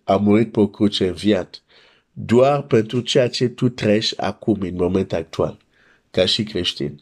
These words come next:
sau ca și creștin? Îți spun, e mult mai mult.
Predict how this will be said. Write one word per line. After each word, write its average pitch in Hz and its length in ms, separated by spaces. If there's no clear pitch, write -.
sau - 220
ca 85 120
și 90 200
creștin? - 460
Îți 98 200
spun, 110 260
e 113 120
mult 113 260
mai 98 200
mult. 95 600